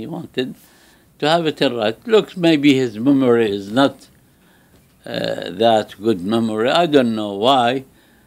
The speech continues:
But the Prophet sallallahu alaihi wasallam abruptly said, "اكتبوا لأبي شاه، اكتبوا لأبي شاه." "Write for him, write for him." And I think some people volunteered to write him what the Prophet sallallahu alaihi wasallam said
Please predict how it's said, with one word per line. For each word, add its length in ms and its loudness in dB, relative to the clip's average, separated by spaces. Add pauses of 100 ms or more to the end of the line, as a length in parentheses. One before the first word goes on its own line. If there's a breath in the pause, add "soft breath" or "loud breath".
(180 soft breath)
But 220 2
the 100 4
Prophet 400 0
sallallahu 340 -4
alaihi 80 -6
wasallam 200 -4
abruptly 600 0
said, 400 -2
"اكتبوا 540 -4
لأبي 440 -4
شاه، 420 -2
اكتبوا 500 -10
لأبي 360 -12
شاه." 320 -16
"Write 360 2
for 240 -12
him, 280 -18
write 260 -8
for 200 -14
him." 180 -12 (520 loud breath)
And 200 0
I 160 4
think 300 -2
some 320 -6
people 320 -8
volunteered 760 -2
to 120 -6
write 380 -4
him 300 -10 (640 soft breath)
what 280 -4
the 160 -2
Prophet 480 -6
sallallahu 280 -14
alaihi 280 -8
wasallam 200 -10
said 360 -4